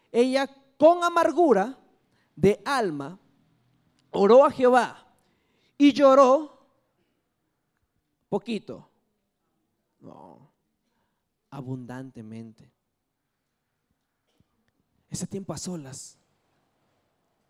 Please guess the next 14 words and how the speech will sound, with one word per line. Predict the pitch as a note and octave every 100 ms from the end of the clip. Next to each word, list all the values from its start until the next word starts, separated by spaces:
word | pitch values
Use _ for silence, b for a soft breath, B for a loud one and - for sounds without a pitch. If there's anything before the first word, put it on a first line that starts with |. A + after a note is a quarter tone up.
| _ _ _ _
Ana | - E3+
se | F3+
separó | F3+ F#3+ E3+ F#3 G#3+ A3+ - _ _ _ _ _ _ _ _ _ _
y | G3
con | - F#3
mucha | B3 -
sinceridad. | C4+ B3+ A3+ A#3 A3 B3+ C#4+ F#3 _ _ _ _ _ _ _ _ _ _ _ _ _ -
Dice | F3 E4
que | E4+ D#4+
ella, | - _ _ _ _ _ _ _ _ _ _ _ -
ella | B3 C4+
lloró | A#3+ G#3 G#3+ C4 C4+ _ _ _ _ _ _ _ _ -
con | G#3 F3
amargura. | F#3+ G3 F#3+ F3 F3+ B3+ C3+ -